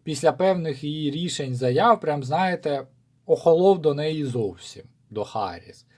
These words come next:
Це прям обнулення взагалі йде. А, о, це не тільки про статки. Мало того, Манас перевернутий. Да американці розуміють, що вона не самостійна фігура.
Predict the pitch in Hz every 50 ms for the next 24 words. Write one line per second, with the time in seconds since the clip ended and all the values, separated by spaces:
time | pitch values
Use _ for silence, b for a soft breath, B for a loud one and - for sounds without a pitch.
0 | _ - - 127 123 127 131 127 131 135 139 135 131 160 180 185 175 170 151 143
1 | 139 135 131 131 135 131 131 127 120 101 95 87 87 85 - - - - _ B
2 | B B B B B B B B B B B B B - 98 98 98 98 98 98
3 | 98 90 87 87 - - 110 110 120 120 123 127 123 120 117 - 113 113 - -
4 | - - 92 78 - - _ - - _ _ B B B B B B B B B
5 | 170 202 254 269 277 254 - 240 208 175 131 120 113 135 170 202 202 - - -
6 | 180 165 160 160 165 151 127 117 107 101 - 101 92 87 - _ - B B B
7 | B B B 151 180 220 262 285 285 294 294 294 277 269 262 254 247 220 233 233
8 | 262 254 214 - 208 214 214 220 226 208 196 - 202 185 180 165 - - 196 180
9 | 170 160 131 - 156 135 131 117 107 98 90 - - -